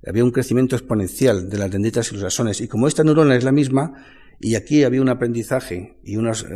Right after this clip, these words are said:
aumento de propiedades cognitivas, Cajal asociaba ese aumento de dendritas y de colaterales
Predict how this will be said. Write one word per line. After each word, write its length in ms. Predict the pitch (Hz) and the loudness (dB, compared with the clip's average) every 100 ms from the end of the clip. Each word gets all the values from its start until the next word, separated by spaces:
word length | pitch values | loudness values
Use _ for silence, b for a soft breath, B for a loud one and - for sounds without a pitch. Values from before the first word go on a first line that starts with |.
| 98 | -6
aumento 420 | 101 113 120 104 | -2 -2 -2 -2
de 240 | 95 92 - - | -4 -6 -10 -10
propiedades 340 | 95 104 117 | -4 0 -2
cognitivas, 600 | - 127 120 135 131 135 - B B B - | 0 0 0 0 0 -2 -6 B B B -6
Cajal 240 | 104 123 | -4 0
asociaba 580 | 127 117 - 127 123 120 - | 0 0 0 2 2 0 -4
ese 200 | 113 117 | -4 0
aumento 420 | 117 131 120 95 | 2 4 2 0
de 120 | 92 | -2
dendritas 480 | 95 95 120 120 117 | -2 0 0 0 -2
y 160 | 117 | -2
de 500 | 113 113 110 107 104 101 | 0 0 2 0 -4 -2
colaterales 640 | 113 110 120 117 120 - | 0 2 2 2 0 -4